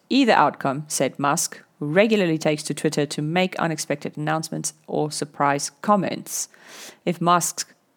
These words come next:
does follow through, he stands to make a lot of money, given he owns seventeen one seven percent of Tesla shares as of June thirty, seventeen percent. And he's gonna make billions.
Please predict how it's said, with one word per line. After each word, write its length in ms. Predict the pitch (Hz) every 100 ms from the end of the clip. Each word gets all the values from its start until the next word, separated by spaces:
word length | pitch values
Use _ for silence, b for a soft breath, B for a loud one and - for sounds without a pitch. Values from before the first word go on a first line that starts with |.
| -
does 320 | 202 214 - -
follow 380 | _ 196 185 156
through, 460 | 151 - 247 165 196 -
he 100 | 170
stands 380 | - 151 156 151
to 100 | 151
make 260 | 156 151 -
a 140 | 147
lot 440 | 147 147 170 170 - -
of 280 | 165 -
money, 640 | 135 139 151 156 123 110 - B B _
given 220 | 170 180
he 180 | 175 170
owns 360 | 156 147 151 -
seventeen 720 | - 196 196 190 196 160 139
one 160 | 156
seven 280 | 165 160 151
percent 460 | 151 147 - - - B B B
of 160 | - 151
Tesla 300 | 156 151 -
shares 500 | - 180 143 - - _
as 180 | - 147
of 160 | 143 - -
June 260 | 160 156
thirty, 360 | 151 175 175 -
seventeen 420 | - 359 269 208
percent. 360 | 175 240 143 - B B B B B _ _ _ _ _
And 80 | 214
he's 100 | 220
gonna 120 | 240
make 240 | 214 175 175
billions. 600 | 269 175 120 165 -